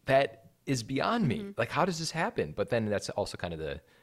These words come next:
Speaker 1: the, the world we live in. But I just thought, like, we can just talk about some of these
Speaker 2: All
Speaker 1: topics.
Speaker 2: right, let's do it.
Speaker 1: But first I wanna talk about what are, like, the pros of being a screenwriter on Twitter? Like, what
Speaker 2: Mm.
Speaker 1: is, like, the pros and cons of screenwriting Twitter?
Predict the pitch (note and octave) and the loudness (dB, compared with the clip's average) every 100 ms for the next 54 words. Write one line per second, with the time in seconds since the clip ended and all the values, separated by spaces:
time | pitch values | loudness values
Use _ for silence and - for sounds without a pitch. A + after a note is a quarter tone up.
0 | _ _ _ _ _ _ - E2+ D#2 - | _ _ _ _ _ _ -12 -10 -8 -8
1 | F#2 A2 B2 A#2 F#2+ D#2+ D#2+ D2 F2 D#2+ | 2 4 4 2 0 0 -4 -4 -4 -2
2 | - F#2+ G#2+ - G2+ F#2 F2+ G2 F#2+ F2+ | -4 -4 -2 2 2 0 -4 -6 -4 -4
3 | F2 - G#2 - F2 - E2+ - C4+ C#4 | -6 -4 -4 -4 -6 -4 -4 -2 0 0
4 | G#3 - - - F#3 C#3 _ _ _ _ | -2 -6 -8 -4 -4 -4 _ _ _ _
5 | _ _ _ - B2+ A3 F#3+ D3+ A#2+ G2+ | _ _ _ -8 -2 0 6 8 8 6
6 | F#2+ E2 E2+ D#2 C#2+ - C#3 G3+ D#3+ - | 2 0 0 0 -2 0 4 6 6 4
7 | A2 - - A2 F2 C#2+ C2 - - - | 0 0 2 4 4 2 -4 -4 -4 -8
8 | _ - F#2+ B2+ A#2 G#2+ - - C3 C3+ | _ -4 -2 0 2 2 0 -4 -2 0
9 | D#3 B2+ F#2+ E2 D2+ C#2 C2 _ _ _ | 2 4 4 2 0 -4 -8 _ _ _
10 | _ _ _ _ G#2+ A#2 G2+ - F2+ C2 | _ _ _ _ 0 0 0 0 0 -2
11 | D2 _ A2 A2+ C3+ D3+ D3 C3 A#2+ A2 | -10 _ 0 4 6 6 8 6 4 2
12 | A2 - B2 A2 G2+ G#2+ F#2 E2+ D2+ - | 2 6 6 4 0 2 2 0 -4 -6
13 | F2+ D2+ D2 C#2 - - - - | -4 -2 -2 -4 -8 -10 -10 -14